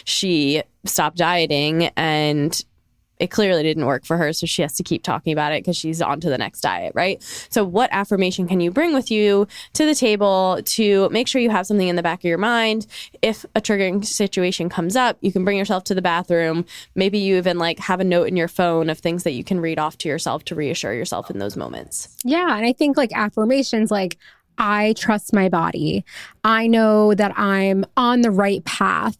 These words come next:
Speaker 2: and, you know, I am doing what's best for me." And I think it's so important. Like, yeah, maybe Aunt Sally does feel good on the keto diet. We know it's not gonna be a long-term solution, but we can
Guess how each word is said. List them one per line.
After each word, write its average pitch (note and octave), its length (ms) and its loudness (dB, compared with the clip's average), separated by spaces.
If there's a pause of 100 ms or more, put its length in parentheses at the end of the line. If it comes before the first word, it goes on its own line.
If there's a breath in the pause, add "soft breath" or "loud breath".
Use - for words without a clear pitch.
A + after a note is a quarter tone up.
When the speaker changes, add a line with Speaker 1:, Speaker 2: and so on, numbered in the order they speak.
(120)
Speaker 2:
and, F#3+ 500 2 (300 loud breath)
you A3+ 60 6
know, F#3+ 360 2
I G#3+ 500 2
am A#3 120 4
doing A3 280 4
what's A3 220 0
best - 380 -2
for F3 160 2
me." - 340 0
And A#3 80 0
I A#3+ 80 2
think F4 180 2
it's F#4 160 0
so C4 220 2
important. A3+ 560 2
Like, A3 200 0 (280 loud breath)
yeah, F#4+ 260 0
maybe G#3+ 340 2
Aunt C4 220 2
Sally B3+ 360 2
does G#3+ 340 0
feel A3 460 2
good G#3 180 0
on F#3+ 140 2
the F#3 80 2
keto F3+ 400 0
diet. F3+ 480 0
We G#3 240 4
know A#3+ 240 4
it's G3+ 120 -2
not F#3 220 2
gonna G3 140 4
be F#3 100 2
a F3+ 80 2
long-term F3 460 0
solution, G#3+ 640 0
but G#3 300 0 (320 loud breath)
we C4+ 180 4
can F4+ 200 0